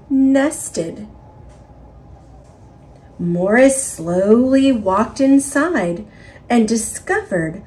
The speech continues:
the most mysterious and inviting room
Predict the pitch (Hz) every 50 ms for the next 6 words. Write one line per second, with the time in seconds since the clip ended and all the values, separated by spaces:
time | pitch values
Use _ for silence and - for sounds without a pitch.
0 | - - - - - - 330 302 302 320 330 320 320 - 330 330 339 339 - -
1 | - - - 339 370 480 494 453 226 202 185 180 185 202 226 - - - - -
2 | 277 294 294 294 294 302 294 269 247 240 254 240 240 262 277 311 349 392 427 403
3 | 285 220 180 160 151 156 165 214 302 - -